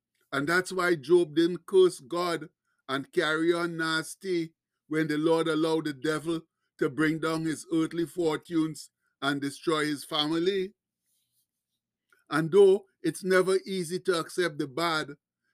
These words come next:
especially after a season of good, if we sincerely believe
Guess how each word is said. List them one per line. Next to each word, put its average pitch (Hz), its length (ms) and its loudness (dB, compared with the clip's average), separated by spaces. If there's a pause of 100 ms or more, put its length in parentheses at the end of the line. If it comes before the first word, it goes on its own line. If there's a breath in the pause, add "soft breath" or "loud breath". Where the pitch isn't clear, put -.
especially 160 720 -2
after 147 360 -4
a 147 100 -4
season 143 420 -6
of 131 220 -8
good, 180 240 2 (720)
if 185 200 4
we 190 160 -2
sincerely 180 720 2
believe 180 640 -2